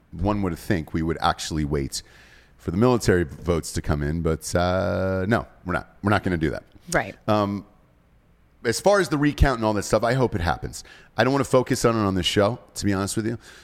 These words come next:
Speaker 1: Um, I'm not gonna really focus on it on Drinking Bros that much either, because, uh, it, whatever happens, the media is not really going to cover it anyways. And, um, I don't wanna go down a conspiracy rabbit hole with it either. Like,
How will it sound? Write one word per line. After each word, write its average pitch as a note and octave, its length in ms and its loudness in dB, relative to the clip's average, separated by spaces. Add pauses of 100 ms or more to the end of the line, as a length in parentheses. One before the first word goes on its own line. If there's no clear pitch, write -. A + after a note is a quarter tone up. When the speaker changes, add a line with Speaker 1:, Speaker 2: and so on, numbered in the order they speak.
(140)
Speaker 1:
Um, F2 340 0
I'm G2+ 80 -2
not A2+ 140 2
gonna A2+ 140 2
really G#2 160 2
focus - 380 0
on F#2 100 0
it E2+ 120 0
on D#2 220 -4
Drinking F2+ 300 -6
Bros G#2 260 -2
that A2 120 -4
much - 300 -4
either, A2+ 320 2 (100)
because, F#2+ 560 2 (420)
uh, F2 420 0 (420)
it, F#2+ 180 -2 (220)
whatever D3+ 380 4
happens, A#2+ 460 2
the F#2 60 -4
media A2+ 260 2
is G2 100 0
not G#2 140 0
really F#2 180 0
going F2 180 0
to D#2+ 60 -4
cover D#2+ 320 0
it D2 60 0
anyways. D#2 440 -2 (460)
And, D#2+ 280 -2
um, D#2 560 0 (240)
I - 60 2
don't A2+ 180 0
wanna G#2+ 200 2
go F#2+ 240 4
down F2+ 200 2
a E2 60 -4
conspiracy E2 840 -2
rabbit D#2+ 420 2
hole A2 360 0
with G#2 220 -2
it D#2+ 140 0
either. A2 300 0
Like, F2+ 300 -2